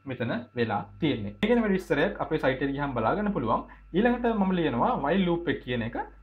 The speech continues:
මේක while, while, while කියන ලූප් එක.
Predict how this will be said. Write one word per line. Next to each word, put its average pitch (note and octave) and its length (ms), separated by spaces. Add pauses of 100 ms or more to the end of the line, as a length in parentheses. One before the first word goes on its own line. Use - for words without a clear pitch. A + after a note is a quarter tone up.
මේක E3+ 200
while, B2 460 (2000)
while, A2+ 360 (520)
while C3+ 280
කියන C#3+ 280
ලූප් A#2+ 300
එක. A#2 140